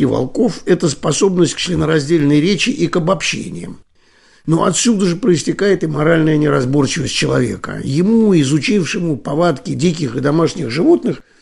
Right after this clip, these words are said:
ничего не стоит обозвать алчного соседа волчарой, безропотного и безответного коллегу бараном,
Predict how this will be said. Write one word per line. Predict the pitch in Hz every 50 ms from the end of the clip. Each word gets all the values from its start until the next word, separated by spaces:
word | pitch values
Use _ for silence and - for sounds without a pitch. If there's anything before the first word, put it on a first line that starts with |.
| _ _
ничего | - 202 214 190 240 240 233
не | 214 185
стоит | 147 - - - 208 190 165
обозвать | 160 147 135 151 147 123 160 185 175 - - - _ _ _ _
алчного | - 208 196 165 - - 160 151 143
соседа | 131 - - 160 - - 175 151 131 117
волчарой, | 110 117 117 113 104 - - 214 - 208 185 180 156 131 - _ _ _ _ _ -
безропотного | 127 147 156 135 143 180 196 196 180 165 170 170 156 160 139 139 139
и | 131 131
безответного | 127 123 117 139 139 135 143 151 143 143 139 131 123
коллегу | 110 - 143 139 135 135 110 110 98
бараном, | 90 - 113 117 - - 175 185 165 151 139 131 -